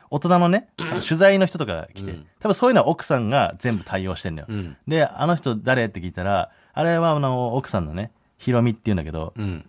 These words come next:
Speaker 1: し-、で、シーっていうの、歯がないから。
Speaker 2: うん。うん。
Speaker 1: ヒーって言ったんだけど、シーって聞こえんだけど、
Speaker 2: うん。
Speaker 1: シーの友達だよ」、みたいな言って。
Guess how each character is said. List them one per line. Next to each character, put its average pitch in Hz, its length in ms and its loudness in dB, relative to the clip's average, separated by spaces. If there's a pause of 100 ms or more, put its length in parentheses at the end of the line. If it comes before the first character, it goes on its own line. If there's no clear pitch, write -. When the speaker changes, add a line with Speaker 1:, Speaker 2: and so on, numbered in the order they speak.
Speaker 1:
し-、 - 240 -14 (100)
で、 113 100 -2
シ 170 260 2
ー 104 80 0
っ - 20 -20
て 85 100 -8
い 80 40 -4
う - 20 -6
の、 80 200 -10
歯 - 180 2
が 95 100 2
な 82 80 0
い 78 60 -4
か 69 100 -10
ら。 - 180 -18
Speaker 2:
う 107 60 -2
ん。 - 40 0
う - 20 0
ん。 90 60 -2
Speaker 1:
ヒ 82 280 -2
ー 139 80 4
っ - 20 0
て 95 100 0
言 - 20 -2
っ - 20 -8
た 80 60 -4
ん 76 40 -6
だ 80 60 -2
け 76 40 -6
ど、 - 20 -6
シ - 200 0
ー 123 40 4
っ - 20 -2
て 78 100 -8
聞 - 80 -10
こ 82 80 -6
え 76 40 -4
ん - 20 -6
だ 71 60 -6
け 73 60 -8
ど、 85 180 -10
Speaker 2:
う 107 60 -6
ん。 90 160 -6 (120)
Speaker 1:
シ - 240 -2
ー 156 40 4
の 110 100 2
友 107 200 2
達 104 220 2
だ 98 80 4
よ」、 95 180 2
み 82 80 -8
た 90 60 -16
い 78 40 -14
な 76 60 -18
言 - 200 -20
っ - 20 -20
て。 - 40 -20